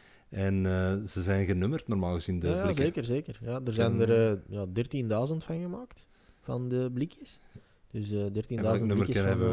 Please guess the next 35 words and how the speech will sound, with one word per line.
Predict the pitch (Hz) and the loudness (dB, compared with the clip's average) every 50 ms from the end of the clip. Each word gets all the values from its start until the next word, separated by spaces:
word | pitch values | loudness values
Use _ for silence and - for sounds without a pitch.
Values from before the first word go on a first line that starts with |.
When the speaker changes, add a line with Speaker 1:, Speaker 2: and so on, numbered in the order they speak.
| 95 | 4
Speaker 2:
eh, | 104 107 | 4 2
Speaker 1:
wij? | 110 110 | 2 0
Speaker 2:
wij | 110 113 123 | 2 2 4
hebben, | 127 127 123 120 120 120 120 120 117 117 113 113 - | 4 4 4 4 6 6 8 8 8 6 4 2 0
eh, | 113 107 101 101 | 0 0 0 0
drieduizend | 101 104 117 127 123 127 120 120 117 120 117 113 - | 0 2 2 2 4 4 4 4 4 2 0 -2 0
vijfhonderdvierenzestig. | - 110 113 110 110 110 107 101 - - - - 104 98 98 95 - - - - - - - - - - - 92 | 0 0 0 0 0 -2 -4 -4 -6 -8 -8 -6 -6 -6 -6 -8 -10 -12 -16 -16 -18 -20 -20 -20 -20 -20 -16 -14
Even | 85 82 80 76 78 - | -10 -10 -8 -8 -8 -8
Speaker 1:
Voilà, | 82 | -6
Speaker 2:
terzijde, | 82 - 107 82 80 82 - - | -6 -4 -4 -4 -4 -4 -6 -6
kijk | - - | -6 -6
eens | 85 82 87 | -6 -6 -6
Speaker 1:
geweldig. | 90 92 92 | -6 -6 -6
Speaker 2:
aan. | 104 131 - - - - - - - - - - - - - - - - | -8 -8 -12 -16 -20 -20 -20 -20 -18 -18 -18 -18 -18 -18 -20 -20 -18 -8
Speaker 1:
Dat | - 101 | -4 0
Speaker 2:
Eh, | 101 104 | 2 2
Speaker 1:
maakt | 98 92 | 2 2
Speaker 2:
dus, | 98 98 | 2 0
Speaker 1:
het | 92 98 | -2 0
precies | 98 95 95 101 92 | 0 2 2 2 0
Speaker 2:
eh, | 85 | 0
Speaker 1:
nog | 104 92 - | -2 -2 -2
unieker, | 98 85 82 85 - - 101 | -2 -2 -2 -2 -2 -4 -6
hè? | - - | -6 -4
Speaker 2:
het | - 117 - | -6 -6 -6
staat, | - - 120 127 - | 0 2 2 2 2
ja, | - 101 107 113 92 | 2 2 2 2 2
zeker, | 101 95 107 - 107 | 2 0 -2 -2 -4
hè. | 101 147 156 - - - - | -6 -6 -8 -10 -16 -12 -10
Het | - 95 | -10 -8
staat | - - 113 113 117 - | -2 2 2 2 2 2
erbij: | 98 92 92 107 143 | -2 -2 0 0 0
hè. | 147 131 135 | 0 0 0
Bourbon | 135 117 117 123 127 127 123 120 | 4 4 4 4 4 0 0 2
barrel | 107 110 120 127 131 135 | 4 4 4 4 4 2